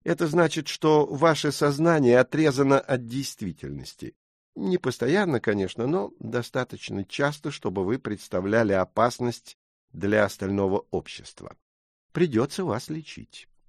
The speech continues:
Это необходимо, чтобы защитить других, а также вас от вас самого. Вам повезло, девяносто пять процентов шизофреников,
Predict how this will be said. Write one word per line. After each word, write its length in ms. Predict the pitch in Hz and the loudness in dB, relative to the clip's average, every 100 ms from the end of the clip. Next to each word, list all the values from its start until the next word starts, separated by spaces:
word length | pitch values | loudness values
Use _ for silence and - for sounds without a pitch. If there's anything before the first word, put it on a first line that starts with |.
| _ | _
Это 320 | 110 147 175 175 | 2 4 4 6
необходимо, 840 | 170 147 - 95 80 80 175 156 | 4 4 0 -6 -6 -2 0 0
чтобы 440 | - 104 98 95 - _ _ _ | 0 0 2 2 -2 _ _ _
защитить 840 | - 92 98 - 90 - 90 104 78 | -8 -6 -4 -6 -8 -8 -8 -8 -2
других, 800 | 143 208 196 220 - - - _ _ - - | -2 -2 -4 -4 -4 -6 -20 _ _ -20 -8
а 160 | 95 | -6
также 420 | - 104 104 113 117 | -2 -2 -2 0 -2
вас 640 | 76 82 80 117 - - _ | -2 -4 -4 -6 -8 -20 _
от 200 | 117 - | -6 -6
вас 280 | 85 92 - | -4 -4 -4
самого. 580 | - 151 175 117 67 - _ _ | -4 -2 0 -2 -6 -12 _ _
Вам 260 | - 117 101 | -2 0 0
повезло, 640 | 92 80 73 120 185 - _ - | -2 -6 -2 2 2 2 _ -10
девяносто 560 | 98 117 135 123 101 | -4 0 0 0 -2
пять 240 | - 113 - | 0 0 0
процентов 640 | 92 - 120 101 - - | -8 -2 0 0 -2 -6
шизофреников, 840 | 104 92 98 127 165 208 226 226 | -4 -2 -2 4 4 4 4 0